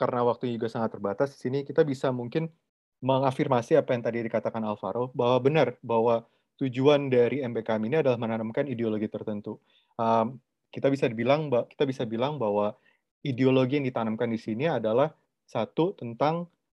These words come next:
kita sebagai manusia dikerdilkan menjadi homo economicus, yaitu manusia ekonomi semata. Gitu, dan itu sangat erat hubungannya dengan, balik lagi tadi, neoliberalisme atau individualisasi,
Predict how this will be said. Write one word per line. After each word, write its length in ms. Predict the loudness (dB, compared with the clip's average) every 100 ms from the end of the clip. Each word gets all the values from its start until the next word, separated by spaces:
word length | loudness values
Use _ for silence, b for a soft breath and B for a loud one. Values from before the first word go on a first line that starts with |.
| _ _
kita 300 | -8 2 2
sebagai 240 | 2 0 0
manusia 640 | 0 -2 -4 -4 0 2
dikerdilkan 640 | 2 -2 -4 -4 -4 -2 -2
menjadi 320 | -2 -4 -6
homo 400 | -2 0 0 -2
economicus, 640 | -4 -6 -6 -6 -8 -6
yaitu 320 | -6 -4 -2
manusia 400 | -2 -4 -4 -4
ekonomi 480 | -4 -4 -4 -4 -6
semata. 400 | -8 -10 -6 -8 -8 _ _ b b b b
Gitu, 160 | -4 2 4
dan 100 | 2
itu 160 | 0
sangat 300 | -2 0 0
erat 160 | 0 0 -2
hubungannya 340 | -4 -4 -4
dengan, 240 | -2 -2 -4 -8 -4
balik 240 | -2 2
lagi 160 | 0 2
tadi, 320 | 0 0 -2
neoliberalisme 800 | -2 -2 -2 0 0 -2 -4 -6
atau 160 | -4 -4
individualisasi, 1160 | -4 -4 -4 -2 -2 -4 -8 -4 0 2 2